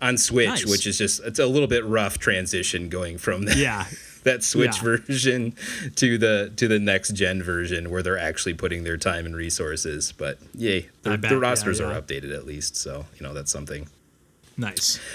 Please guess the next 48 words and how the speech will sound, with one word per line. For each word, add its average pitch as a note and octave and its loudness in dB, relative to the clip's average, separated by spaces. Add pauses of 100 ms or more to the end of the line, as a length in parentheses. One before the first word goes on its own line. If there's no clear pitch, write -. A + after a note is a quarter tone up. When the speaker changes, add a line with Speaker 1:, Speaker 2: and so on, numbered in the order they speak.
(140)
Speaker 1:
Um, A#2+ 4
all E3+ 6
that D#3+ 2
to B2+ -2
say, C#3+ 6
though, A2+ 4
is A2+ 2
I A2 4
have A2+ 2
this G#2+ 2
window, C3+ 4
very C3 4
short A#2 2
window G#2 4
of F#2 2
time, F#2+ 4
like, F2 -2
"Man, G#2 2
I F2+ -2
gotta F#2 0
play F2 -4
my E2 -4
resolution D#2+ -8
game. D#2+ -8 (480)
Maybe A2 6
I G2 2
can F#2 0
knock F#2 0
it F2+ -2
out F2 -2
within F2+ -4
this - -2
little E2+ -4
time F2 -4
frame F2 -4
and, D#2 -8
or F2 -6
at E2+ -6
least G2+ -2
get G2+ 2
a F#2 -2
good F#2 -2
handle E2+ -4
on D#2+ -4
it," E2 -8
you E2+ -6
know? D#2 -6
And D#2 -8